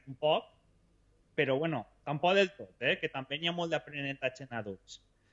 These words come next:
en els jocs de taula. De, mm, és que realment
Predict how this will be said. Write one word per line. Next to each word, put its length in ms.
en 160
els 100
jocs 200
de 100
taula. 320
De, 100
mm, 220
és 160
que 140
realment 460